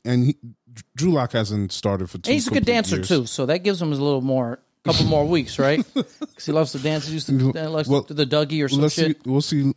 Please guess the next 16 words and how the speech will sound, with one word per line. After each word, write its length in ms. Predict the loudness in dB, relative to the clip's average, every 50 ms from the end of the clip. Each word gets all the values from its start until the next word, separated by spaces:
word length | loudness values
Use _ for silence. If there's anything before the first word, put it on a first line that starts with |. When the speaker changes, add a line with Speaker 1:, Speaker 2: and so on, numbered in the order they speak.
| -4 -8
Speaker 1:
how 200 | -4 -2 -2 0
he 60 | 0 0
looks 300 | 0 -2 -2 -2 -4 -4
when, 240 | -2 0 0 -2
um, 200 | -2 -4 -4 -6 -6
Courtland 340 | -6 -6 -4 -2 -2 -2 -2
Sutton 240 | 0 0 0 0
comes 240 | 0 2 0 -2 0
back 240 | 0 0 -2 0 -2
and 80 | -2 0
he 60 | 0
has 140 | 0 -2 -2
his 120 | -4 -6 -4
full 200 | -2 -2 -2 -2
complement 540 | -2 -2 -4 -2 -2 -2 -2 0 0 0 -2
of 240 | -2 -4 -6 -10